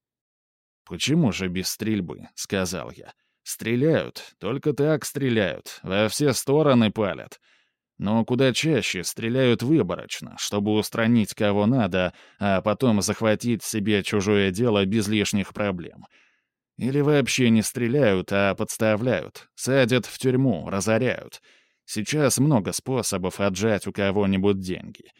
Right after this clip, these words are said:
И чтобы такого не было, умные люди нанимают кого-то вроде нас».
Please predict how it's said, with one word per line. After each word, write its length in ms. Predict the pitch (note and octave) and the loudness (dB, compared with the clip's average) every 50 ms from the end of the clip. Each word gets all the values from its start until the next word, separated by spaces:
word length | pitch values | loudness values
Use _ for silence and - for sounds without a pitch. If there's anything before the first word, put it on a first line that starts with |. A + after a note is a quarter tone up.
| _ _ _ _ _ _ _ _ | _ _ _ _ _ _ _ _
И 120 | - F#2 E2 | -12 -10 -8
чтобы 420 | - - - C#3+ D3 C3 C3 A#2+ | -6 -6 -2 -2 -2 0 0 0
такого 420 | B2 C3 A#2+ - C#3 C3 A#2+ B2 | 0 -2 0 2 2 2 4 4
не 280 | A#2+ A#2 C3 D#3 D3 G#2+ | 4 4 4 4 2 2
было, 360 | F2 E2+ D#2 D2 C2+ B1 - D#2+ | 0 -2 -6 -8 -10 -10 -8 -2
умные 460 | F#2+ A2+ A#2+ A#2+ A#2+ A#2+ A#2 A#2 A2+ | 2 4 6 8 8 8 8 8 6
люди 340 | A#2 D3 C#3+ A#2 - G#2 G2+ | 6 4 4 2 2 2 2
нанимают 580 | G2+ G#2 G#2+ G#2+ A2 A#2 B2+ B2 A2+ G#2 - | 2 4 4 4 4 4 4 4 4 2 0
кого-то 460 | - A2 G#2+ G#2 G#2+ A2+ G#2 G2 G#2+ | 0 -2 0 0 2 0 0 2 2
вроде 400 | G2+ G#2 G#2 G#2 G2+ F#2 F#2 G#2 | 2 2 2 2 0 0 0 -2
нас». 360 | F#2+ D#2+ - - - - - | -4 -4 -8 -10 -12 -12 -12